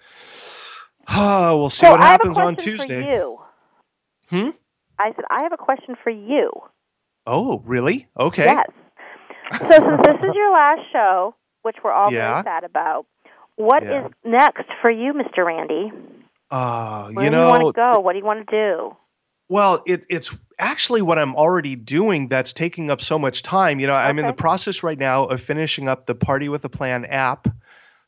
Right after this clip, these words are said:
Speaker 1: so that
Speaker 2: Ooh.
Speaker 1: people can plan their party before they go out at night, keeping themselves safer, and that's taken up some time.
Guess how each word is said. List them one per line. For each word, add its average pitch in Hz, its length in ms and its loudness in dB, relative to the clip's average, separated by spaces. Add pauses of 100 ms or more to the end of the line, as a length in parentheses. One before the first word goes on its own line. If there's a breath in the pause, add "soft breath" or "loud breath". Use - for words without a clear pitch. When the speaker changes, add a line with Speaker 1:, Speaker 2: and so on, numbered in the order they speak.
Speaker 1:
so 131 600 0
that 131 220 0
Speaker 2:
Ooh. - 40 -12
Speaker 1:
people 139 360 -4
can 127 680 -4
plan 151 380 -2
their 139 160 -2
party 139 440 -4
before 127 440 -6
they 127 100 -6
go 117 220 -2
out 175 180 0
at 135 100 -2
night, 123 360 -4
keeping 127 320 -6
themselves 113 420 -2
safer, 127 380 -2
and 113 100 -4
that's 127 220 -4
taken 113 280 -8
up 107 120 -6
some 110 160 -14
time. 110 280 -4